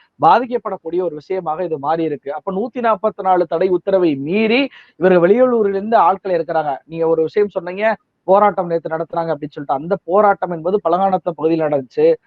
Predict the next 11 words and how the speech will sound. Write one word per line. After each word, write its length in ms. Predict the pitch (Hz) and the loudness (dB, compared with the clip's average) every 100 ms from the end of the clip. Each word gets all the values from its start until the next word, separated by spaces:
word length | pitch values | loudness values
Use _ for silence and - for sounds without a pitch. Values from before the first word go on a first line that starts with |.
| _ | _
அந்த 240 | - 185 190 165 | -2 2 2 0
பழங்கானத்த 480 | 190 220 214 - 190 | 2 2 0 -4 -8
பகுதியில 640 | 165 170 165 156 170 196 202 - | -6 -4 -4 0 4 4 2 -4
அந்த 460 | 151 160 160 151 151 | -6 -2 0 0 2
இடம் 280 | 170 208 | 2 0
என்பது 360 | 190 165 156 196 214 | -2 -2 0 2 2
ரெண்டாயிரம் 500 | 156 165 202 202 190 | 0 -2 0 0 -4
பேருக்கு 300 | 190 208 196 | -4 -4 -4
மேல 200 | 175 180 190 | -6 -6 -2
கூட 200 | 208 208 | -2 0
முடியாது. 560 | 175 170 165 147 135 | -2 0 2 0 -4